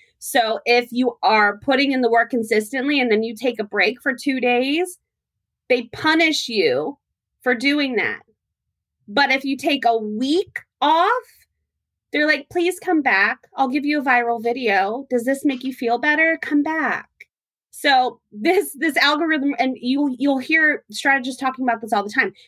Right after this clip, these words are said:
This algorithm works on addiction and giving people that, that gratification. So yeah, you do have to be very careful. I have to set limits with myself as well.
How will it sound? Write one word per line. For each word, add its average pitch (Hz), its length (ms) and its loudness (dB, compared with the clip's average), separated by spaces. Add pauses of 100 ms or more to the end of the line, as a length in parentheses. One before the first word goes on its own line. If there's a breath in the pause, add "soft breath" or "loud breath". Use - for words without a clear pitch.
(140)
This 294 220 2
algorithm 269 560 2
works 240 280 2
on 220 140 0
addiction 196 600 -8 (460)
and 226 240 2
giving 233 220 0
people 214 220 -4
that, 185 180 2 (160)
that 196 160 0
gratification. 190 840 -4 (280)
So 247 120 2
yeah, 220 160 4
you 190 140 0
do 247 120 2
have 254 120 2
to 214 60 -4
be 202 160 4
very 190 300 2
careful. 170 580 -4 (240 loud breath)
I 202 60 2
have 208 100 2
to 220 80 2
set 208 240 0
limits 170 400 0
with - 160 -4
myself 151 400 -4
as - 160 -12
well. 50 320 -10